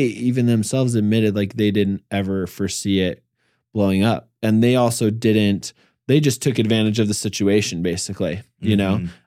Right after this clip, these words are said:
Speaker 1: Um, but it, <laughs> it worked really, really well for McDonald's. And I think McDonald's and Coca-Cola and two of, like, the biggest, more or less, food brands in the world, some of the biggest brands in the world in general, s-,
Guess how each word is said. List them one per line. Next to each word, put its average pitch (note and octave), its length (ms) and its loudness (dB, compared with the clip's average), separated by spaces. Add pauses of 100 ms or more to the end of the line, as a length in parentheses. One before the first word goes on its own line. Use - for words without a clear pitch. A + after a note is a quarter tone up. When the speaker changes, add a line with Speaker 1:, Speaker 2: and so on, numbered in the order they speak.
(140)
Speaker 1:
Um, G#2+ 280 2
but A2 180 0
it, - 240 -4
<laughs> - 40 -16
it B2+ 340 0
worked E3 240 2
really, C#3+ 440 2
really D3 360 4
well B2 380 2
for G#2+ 360 -2
McDonald's. G#2+ 540 -2
And A2 100 0
I A2+ 60 0
think A#2 260 -2 (500)
McDonald's G#2 480 0
and G#2 240 0 (180)
Coca-Cola G2 640 -4
and F#2+ 420 -8 (260)
two G2+ 140 0
of, E2+ 160 -6
like, F2+ 160 -6
the F#2+ 100 -6
biggest, F2+ 640 -6
more F#2+ 220 -4
or F2+ 40 -2
less, F2+ 240 -4
food G2 260 -4
brands F2 340 -6
in - 20 -6
the F#2+ 80 -2
world, F#2+ 220 -4
some C3+ 220 -2
of A2 60 2
the G2+ 80 0
biggest A#2+ 440 0
brands F#2+ 280 -4
in G2 60 -6
the F#2 60 -4
world F#2 240 -4
in F2+ 120 -2
general, F#2+ 400 -4 (640)
s-, - 260 -10